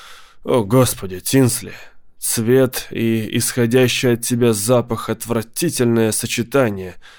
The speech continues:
этих ужасных болезней. Микробы, посланцы, миллионы посланцев, миллиарды. Бог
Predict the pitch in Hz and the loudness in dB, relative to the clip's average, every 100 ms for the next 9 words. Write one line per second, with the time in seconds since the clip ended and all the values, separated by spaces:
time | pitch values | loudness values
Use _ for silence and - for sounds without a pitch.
0 | - _ - - 127 - 120 104 135 120 | -20 _ -10 -6 -4 -2 -2 4 4 4
1 | 127 110 101 117 113 113 104 - - - | 0 -2 0 2 4 2 0 -8 -14 -20
2 | _ _ - 117 113 107 117 131 104 101 | _ _ -8 -2 -2 0 2 2 2 -6
3 | - - - - 104 - 110 117 98 - | -14 -20 -8 -6 -4 0 2 2 0 -6
4 | - - - - - _ - 120 131 139 | -8 -14 -20 -20 -20 _ -2 2 6 6
5 | 139 135 151 104 92 107 101 - 104 87 | 6 6 6 4 -2 -4 -4 -2 -4 -4
6 | - - - - 123 120 120 135 127 123 | -12 -14 -20 -10 0 4 6 6 6 4
7 | 120 123 107 - - - _ _ - - | 4 4 2 -6 -20 -20 _ _ -20 -20
8 | _ - - - 113 110 143 147 - - | _ -20 -10 -2 0 4 6 4 0 -12